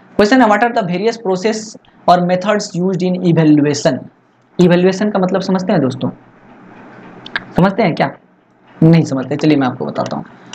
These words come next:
मूल्यांकन मतलब जांच करना। आपने क्या पढ़ा है उसकी जो टेस्ट होती है ना उसे हम evaluation कहते हैं। जैसे आप school वगैरह में जाते हैं ना टेस्ट देने के लिए, तो ये क्या है,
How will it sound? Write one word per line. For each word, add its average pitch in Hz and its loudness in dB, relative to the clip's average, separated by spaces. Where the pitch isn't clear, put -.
मूल्यांकन 208 4
मतलब 185 2
जांच 208 2
करना। 135 -8
आपने 247 4
क्या 269 2
पढ़ा 247 0
है 185 -4
उसकी 220 4
जो 269 6
टेस्ट 254 2
होती 208 -4
है 196 -2
ना 240 -4
उसे 214 -2
हम 208 -2
evaluation 160 -2
कहते 143 -4
हैं। 165 0
जैसे 180 2
आप 202 0
school 214 -2
वगैरह 208 2
में 208 0
जाते 196 0
हैं - -4
ना 240 -2
टेस्ट 170 -2
देने 160 -2
के 170 -2
लिए, 160 2
तो - -8
ये 190 6
क्या 202 0
है, 165 -4